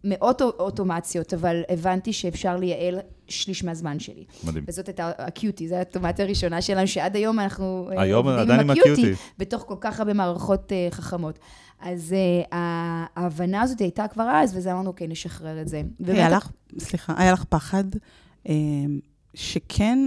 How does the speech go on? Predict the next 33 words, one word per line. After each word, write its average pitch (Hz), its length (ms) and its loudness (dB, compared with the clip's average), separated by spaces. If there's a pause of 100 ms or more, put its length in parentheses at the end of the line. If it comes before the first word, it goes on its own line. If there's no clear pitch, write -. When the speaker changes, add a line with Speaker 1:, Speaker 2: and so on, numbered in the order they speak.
(120)
Speaker 3:
הלב 196 680 2
והתחושה 175 960 -2
האישית 185 440 -4
הזאת 185 320 0
תיעלם 180 560 0
בתוך 180 300 -2
כל 170 140 2
האוטומציות? 175 680 -4 (840)
Speaker 1:
ב-, 160 60 0
תלוי 262 360 2
באיזה 294 260 4
שלב. 175 400 -2
בהתחלה 196 720 0
אתה - 160 -8
כבר 170 140 -12
כל - 240 -8
כך 208 180 -4
קורס 202 480 -6
שאתה 165 480 -8
לוקח 170 360 -6
כל 180 140 -4
דבר 175 180 -6
שאתה 175 160 -8
יכול, 254 240 0
אבל 220 100 4
אתה 196 100 0
גם 185 140 0
לא 196 60 6
יודע 190 200 4
איך 190 80 -2
האוטומציות 180 420 -8
האלה 160 100 -4
עובדות. 208 260 -6